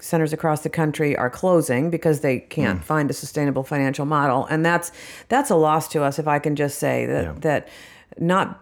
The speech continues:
Speaker 1: not having retreat centers on the planet that are set aside for this quiet in God's presence is a real loss to us all.
Speaker 2: Mm-hmm.
Speaker 1: The other thing that's happened, that in order to find a, a model,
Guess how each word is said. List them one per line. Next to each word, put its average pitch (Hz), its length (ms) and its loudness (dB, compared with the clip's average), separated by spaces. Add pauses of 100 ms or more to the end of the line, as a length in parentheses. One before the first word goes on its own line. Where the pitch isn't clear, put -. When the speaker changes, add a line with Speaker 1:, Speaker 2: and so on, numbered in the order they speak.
(300)
Speaker 1:
not 185 360 2
having 170 400 2
retreat 151 420 -2
centers 151 300 0
on 151 180 0
the 151 60 0
planet 151 320 0
that 131 100 0
are 139 60 0
set 151 240 0
aside 139 720 0
for 156 180 -4
this 143 220 -4
quiet 135 440 0
in 147 140 -2
God's 135 260 -2
presence 139 360 -2
is 143 120 -2
a 139 60 -2
real 143 240 2
loss 131 300 0
to 135 140 -4
us 131 180 -4
all. 131 360 -2
Speaker 2:
Mm-hmm. 92 240 -8 (340)
Speaker 1:
The 220 100 4
other 240 160 4
thing 190 160 4
that's 170 140 2
happened, 170 340 2
that 165 240 4
in 180 80 6
order 185 240 4
to 170 160 0
find 196 600 2
a, 151 480 0
a 151 40 2
model, 151 560 2